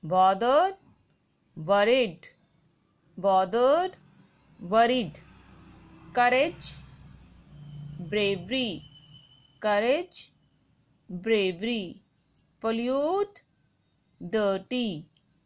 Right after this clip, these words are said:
pollute, dirty.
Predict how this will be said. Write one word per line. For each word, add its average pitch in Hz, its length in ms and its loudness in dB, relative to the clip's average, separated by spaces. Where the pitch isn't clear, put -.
pollute, 269 600 -2
dirty. 196 680 -4